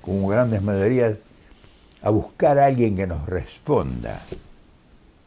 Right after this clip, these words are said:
Y no sabemos preguntar, eso es lo peor que hay. Porque si dijera, "Bueno, vamos a preguntar correctamente para que tengan una respuesta fácil que nos puedan complacer", pues no sabemos preguntar. Nuestras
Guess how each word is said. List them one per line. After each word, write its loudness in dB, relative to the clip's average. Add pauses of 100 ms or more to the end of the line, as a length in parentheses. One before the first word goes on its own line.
(880)
Y 6
no 6
sabemos 4
preguntar, 2
eso 6
es 6
lo 6
peor 4
que -2
hay. -2 (400)
Porque -4
si 0
dijera, 4
"Bueno, 4
vamos 2
a 2
preguntar 0 (560)
correctamente 4
para 4
que -2
tengan 0
una 4
respuesta 2
fácil -2
que -4
nos -4 (320)
puedan 2
complacer", 0 (100)
pues -6
no -4
sabemos 4
preguntar. -2 (520)
Nuestras 2